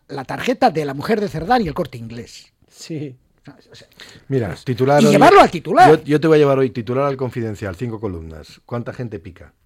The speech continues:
Speaker 3: ¿Eh? O sea, cuánta gente entra dentro luego y se lee todo, porque si lo lees tampoco te vas a aclarar. Titular, "Cerdán pagó bares y restaurantes en la campaña andaluza del psoe con las comisiones ilegales".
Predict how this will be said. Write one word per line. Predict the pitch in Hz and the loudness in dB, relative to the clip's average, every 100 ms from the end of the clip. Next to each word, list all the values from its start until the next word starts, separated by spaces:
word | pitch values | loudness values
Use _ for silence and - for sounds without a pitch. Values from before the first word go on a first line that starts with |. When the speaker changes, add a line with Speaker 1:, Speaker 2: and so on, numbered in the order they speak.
| _ | _
Speaker 3:
¿Eh? | 101 117 | -14 -14
O | 95 | -12
sea, | 104 | -12
cuánta | 110 101 | -10 -12
gente | 107 95 | -14 -12
entra | 101 92 98 | -12 -12 -12
dentro | 107 101 | -12 -10
luego | 104 98 | -10 -10
y | |
se | 95 | -14
lee | 98 90 | -16 -12
todo, | 104 110 | -8 -8
porque | 107 87 92 - | -10 -16 -18 -18
si | - 90 | -20 -16
lo | 92 | -14
lees | 98 | -14
tampoco | 92 87 92 | -14 -16 -14
te | 92 | -14
vas | 82 | -16
a | |
aclarar. | 80 71 69 _ _ _ _ | -18 -20 -20 _ _ _ _
Titular, | 113 117 110 82 _ | -8 -4 -4 -6 _
"Cerdán | - 123 113 143 139 | -10 -8 -4 -4 -2
pagó | 123 104 95 | -4 -4 -6
bares | 117 110 - | -6 -6 -10
y | 98 | -14
restaurantes | 98 87 98 104 95 90 | -14 -14 -14 -12 -12 -12
en | 92 | -12
la | 90 | -12
campaña | 95 92 120 117 | -12 -8 -6 -6
andaluza | 107 95 92 - 87 | -8 -10 -12 -12 -14
del | 92 | -14
psoe | 87 135 127 | -8 -8 -6
con | 117 | -8
las | 104 - | -10 -12
comisiones | 101 90 131 120 | -14 -8 -8 -8
ilegales". | 101 90 87 73 71 | -10 -12 -14 -16 -20